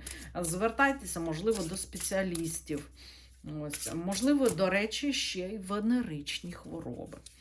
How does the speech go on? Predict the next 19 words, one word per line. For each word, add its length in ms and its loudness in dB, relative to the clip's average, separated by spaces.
Так 220 -4
що 160 -4
будьте 360 -2
обережні. 640 -2
Тепер 460 -2
ідемо 440 -4
до 480 -2
стрільців. 1000 -4
У 80 -6
нас 340 -2
тут 320 -12
Королева 680 0
жезлів. 680 -4
В 40 -18
принципі, 480 -4
це 260 -2
ваша 480 -6
стихія, 800 -6
це 380 -4